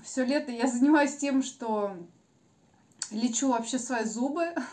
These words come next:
<laughs> э, потому что давненько я не ходила к стоматологу, точнее, ходила, но не лечила, а тут наконец-то собралась и начала.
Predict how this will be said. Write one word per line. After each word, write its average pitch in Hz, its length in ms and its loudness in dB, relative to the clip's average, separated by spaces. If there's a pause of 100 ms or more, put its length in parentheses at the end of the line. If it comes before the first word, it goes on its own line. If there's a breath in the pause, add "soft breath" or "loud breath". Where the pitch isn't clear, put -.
(400 loud breath)
<laughs> - 600 -20
э, 214 420 -6 (420)
потому 262 280 4
что 220 640 0 (500)
давненько 254 500 4
я 208 160 -2
не 220 120 -2
ходила 202 600 -4 (460)
к - 80 -20
стоматологу, 370 840 2
точнее, 269 340 2
ходила, 370 500 2
но 254 160 0
не 247 180 2
лечила, 311 600 -2 (180)
а 220 80 -12
тут 254 200 -4
наконец-то 233 420 -6
собралась 220 640 0
и 226 480 -4
начала. 185 500 -8